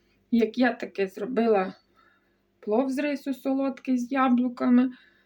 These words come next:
Е, що ще вам покажу? Тож, дивіться,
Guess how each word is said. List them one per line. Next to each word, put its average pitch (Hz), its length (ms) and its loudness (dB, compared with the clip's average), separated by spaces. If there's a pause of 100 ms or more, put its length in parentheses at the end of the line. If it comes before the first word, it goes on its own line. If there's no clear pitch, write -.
(760)
Е, 202 480 -4 (800)
що - 280 0
ще 214 240 -2
вам 175 200 -12 (240)
покажу? - 460 -14 (1300)
Тож, 285 300 2 (240)
дивіться, 254 560 4